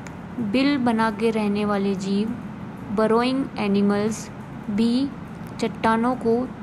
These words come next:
तोड़ने फोड़ने का कार्य कर मृदा निर्माण में सहयोग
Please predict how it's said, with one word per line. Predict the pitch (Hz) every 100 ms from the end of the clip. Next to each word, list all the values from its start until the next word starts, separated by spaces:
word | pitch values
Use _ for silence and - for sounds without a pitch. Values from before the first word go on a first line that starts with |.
| -
तोड़ने | 247 233 226 254
फोड़ने | 254 233 214 202 214
का | 208 208
कार्य | 208 208 202 208
कर | 220 220 247 - - - - 226
मृदा | 220 214 247
निर्माण | 254 220 202 202 202
में | 202 208 220 254 - -
सहयोग | - - 220 214 220 226 247